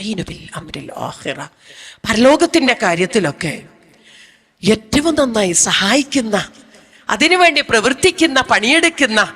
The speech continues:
സ്ത്രീയാണ് കേട്ടോ, പെണ്ണാണ് കേട്ടോ ഏറ്റവും നല്ല സ്വാലിഹത്തായ പെണ്ണ്.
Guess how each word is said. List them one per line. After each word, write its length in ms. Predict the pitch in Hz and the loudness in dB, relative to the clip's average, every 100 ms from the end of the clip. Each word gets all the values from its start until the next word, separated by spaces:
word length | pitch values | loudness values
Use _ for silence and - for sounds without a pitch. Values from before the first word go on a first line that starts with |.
| - - 202 - - - 208 - _ - | -16 -16 -16 -16 -20 -20 -20 -20 _ -18
സ്ത്രീയാണ് 680 | - - 156 165 202 160 147 | -8 -6 -4 -2 0 0 -2
കേട്ടോ, 360 | 139 131 160 131 127 131 - | -4 -4 -2 -2 -4 -8 -12
പെണ്ണാണ് 580 | 139 - - 151 139 139 | -12 -12 -14 -12 -12 -14
കേട്ടോ 280 | 139 - 139 - - - | -16 -16 -16 -18 -20 -16
ഏറ്റവും 640 | - - _ - 139 135 135 | -16 -16 _ -10 -8 -8 -8
നല്ല 220 | 131 131 139 | -10 -10 -8
സ്വാലിഹത്തായ 760 | - 135 156 - - - 151 151 | -8 -10 -10 -12 -12 -12 -10 -12
പെണ്ണ്. 340 | 151 139 147 | -10 -8 -8